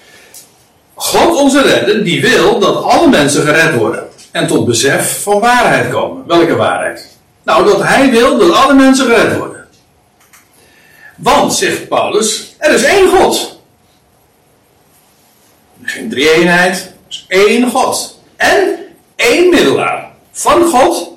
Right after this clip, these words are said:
en mensen. De mens, Christus Jezus. Die zichzelf geeft tot een losprijs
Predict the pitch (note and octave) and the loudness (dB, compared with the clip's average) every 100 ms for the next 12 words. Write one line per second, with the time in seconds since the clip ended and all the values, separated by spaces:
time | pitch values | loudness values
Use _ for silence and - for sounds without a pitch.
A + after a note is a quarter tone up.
0 | - G3+ G#3 C#3 - - - _ G#2+ F#2+ | -4 0 2 2 -2 -6 -12 _ -8 -4
1 | A#2 D3+ A2 - - - B2 B2 A#2+ - | -2 -2 -2 -4 -10 -14 -8 -8 -8 -10
2 | - - - - - _ _ _ _ _ | -10 -10 -8 -10 -12 _ _ _ _ _
3 | _ _ _ _ _ _ _ _ _ _ | _ _ _ _ _ _ _ _ _ _
4 | _ _ - _ _ _ _ - A#2 C4 | _ _ -20 _ _ _ _ -10 -2 -2
5 | - F3 C3+ - A3 D#4 F4 - - - | 0 0 0 -2 0 2 0 -2 -2 0
6 | - - - - - - _ _ _ _ | 0 -2 -6 -8 -10 -14 _ _ _ _
7 | _ _ _ - - _ _ G#4 G3+ C4 | _ _ _ -20 -20 _ _ 0 2 2
8 | B3 C#3 G#3+ - - A3 B3 - - - | 2 2 0 0 -4 -2 -2 -2 -4 -6
9 | - | -10